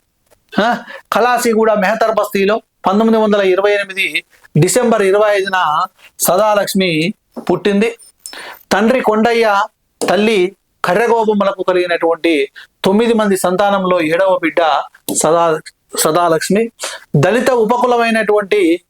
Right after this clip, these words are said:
మెహతర్ కులం నుంచి వచ్చినటువంటి సదాలక్ష్మి కుటుంబం సికింద్రాబాద్ కంటోన్మెంట్ ప్రాంతంలో జీవించడం వల్ల అంటరానితనం, వెలివేతకు సంబంధించినటువంటి ప్రతికూలాంశాలు ఎన్ని ఉన్నా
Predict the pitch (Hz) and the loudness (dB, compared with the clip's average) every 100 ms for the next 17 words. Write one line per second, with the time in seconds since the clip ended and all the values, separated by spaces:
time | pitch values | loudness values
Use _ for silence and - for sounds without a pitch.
0 | 170 160 175 208 226 247 240 220 208 202 | 0 0 2 0 0 -2 0 0 0 -2
1 | 185 190 175 180 175 165 160 147 160 180 | 0 0 0 -2 -2 0 0 0 2 2
2 | 175 - 156 143 175 175 196 - - - | 0 -2 -4 -2 -2 0 -2 -6 -14 -16
3 | - - 196 247 247 240 226 214 196 185 | -8 -4 0 2 2 2 2 0 0 -2
4 | 196 226 208 202 185 185 180 170 165 156 | 0 0 0 0 0 -2 0 -2 -2 -2
5 | 156 196 196 185 165 160 156 143 - _ | 0 0 0 0 0 0 0 0 -4 _
6 | _ - 165 220 226 220 202 190 180 160 | _ -4 -2 0 0 0 0 -2 0 0
7 | 196 220 220 - 190 185 175 165 165 165 | 2 0 -2 -2 -2 -2 -4 -6 -2 -2
8 | 151 151 185 190 190 170 170 151 151 175 | -2 -2 -2 0 0 0 -2 -2 -2 -2
9 | 208 190 180 160 | -2 -2 -2 -2